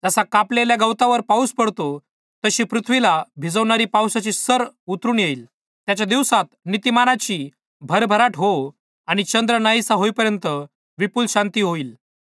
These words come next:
समुद्रापासून समुद्रापर्यंत आणि त्या नदीपासून ते पृथ्वीच्या शेवटापर्यंत त्याची सत्ता राहो. अरण्यात राहणारे त्याच्या समोर नमन करत, त्याचे शत्रू धूळ चाटवत.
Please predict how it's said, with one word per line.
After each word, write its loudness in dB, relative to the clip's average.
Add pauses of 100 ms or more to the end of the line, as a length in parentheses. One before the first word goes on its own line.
समुद्रापासून 0
समुद्रापर्यंत 0 (540)
आणि 0
त्या 0
नदीपासून 0
ते -12
पृथ्वीच्या -2
शेवटापर्यंत 0 (460)
त्याची -4
सत्ता 0
राहो. -2 (300)
अरण्यात 2
राहणारे 2 (260)
त्याच्या -2
समोर 2
नमन 2
करत, -4 (360)
त्याचे -6
शत्रू -2
धूळ 0
चाटवत. 0